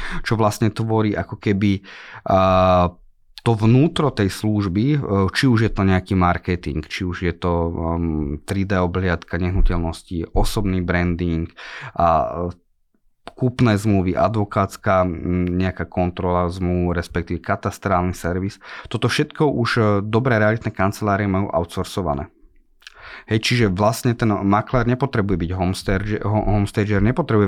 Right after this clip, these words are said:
vedieť robiť, že brutálne pekné fotky a upravovať ich potom, robiť postprodukciu pol dňa. A na toto všetko už sú vlastne nástroje a väčšinou ľudia, ktorí to vedia urobiť lepšie ako ten realitný maklér. Čiže realitný maklér musí mať za mňa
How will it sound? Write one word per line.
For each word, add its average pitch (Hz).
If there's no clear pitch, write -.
vedieť 98
robiť, 90
že -
brutálne 98
pekné 98
fotky 95
a 87
upravovať 92
ich -
potom, 92
robiť 87
postprodukciu 92
pol 90
dňa. 87
A 95
na 101
toto -
všetko 143
už 117
sú -
vlastne 104
nástroje 127
a 92
väčšinou 110
ľudia, 101
ktorí 98
to 101
vedia 101
urobiť 98
lepšie 104
ako -
ten 92
realitný 92
maklér. -
Čiže 113
realitný 156
maklér 123
musí 113
mať 98
za 104
mňa 98